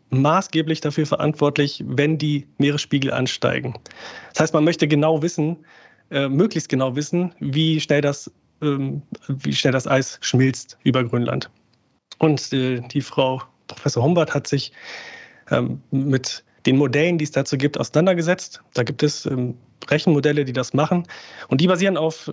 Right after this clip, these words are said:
der Annahme, dass das Eis sich wie ein viskoses, hochviskoses Fluid verhält. Also auf sehr langen Zeitskalen, äh, sch-, quasi fließt wie ein, wie ein Fluid.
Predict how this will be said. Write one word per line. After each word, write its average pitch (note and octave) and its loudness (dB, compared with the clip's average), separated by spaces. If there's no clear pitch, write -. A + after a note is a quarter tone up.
der C#3+ 0
Annahme, E3+ 0
dass D#3 -2
das - -4
Eis D3+ 0
sich - -2
wie C#3 -2
ein C#3 -2
viskoses, D3+ 0
hochviskoses D3+ 0
Fluid D3 -2
verhält. A#2 -2
Also B2 0
auf B2+ 0
sehr D3+ 4
langen D#3 0
Zeitskalen, D#3+ 0
äh, C#3 0
sch-, - -10
quasi C#3 0
fließt D#3 -2
wie C3+ -2
ein, C3+ 0
wie E3 2
ein D3+ 2
Fluid. - -2